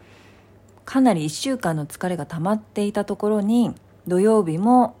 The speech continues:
えー、用事が入っていて、こう、休む暇なく、えー、日曜日を迎えたというところでですね、<laughs> なかなか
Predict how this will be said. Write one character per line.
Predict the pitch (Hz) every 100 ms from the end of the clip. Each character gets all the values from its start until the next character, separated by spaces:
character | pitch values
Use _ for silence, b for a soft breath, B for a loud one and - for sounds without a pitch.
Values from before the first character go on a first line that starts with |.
| -
え | 151 143
ー、 |
用 | 151 160
事 | 156
が | 156 156
入 | 160
っ | 147
て | _ -
い | -
て、 | - 196 208 - B B B B -
こ |
う、 |
休 | 156 151 -
む | 180
暇 | 151 160 147
な | 151 185
く、 | - 175 143 - B B B
え | 135 131
ー、 |
日 | 143 151 -
曜 | 156
日 | 139 -
を |
迎 | 147 147 156
え | 151
た | 156
と | 208
い | 185
う | 170
と | 185
こ | 208
ろ | 190
で | 180
で | 175
す | - -
ね、 | 170 160 139 - B B B
<laughs> | B B B -
な | 208
か | 240
な | 226
か | 220 214 208 196 -